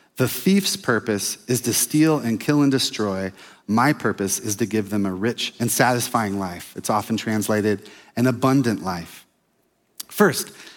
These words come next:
Jesus says what the metaphor is, and then he explains it. He says, "I am the door." It's an entry, a portal, or an access to protection. He says,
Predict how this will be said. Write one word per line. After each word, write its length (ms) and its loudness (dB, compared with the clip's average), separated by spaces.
Jesus 280 4
says 280 2
what 140 0
the 60 2
metaphor 460 4
is, 300 2
and 180 2
then 80 6
he 160 6
explains 600 2
it. 80 4
He 100 2
says, 440 2
"I 520 4
am 240 2
the 120 -2
door." 460 -2
It's 160 0
an 120 2
entry, 560 2
a 60 2
portal, 540 0
or 80 2
an 140 2
access 840 0
to 100 2
protection. 760 -2
He 140 2
says, 320 2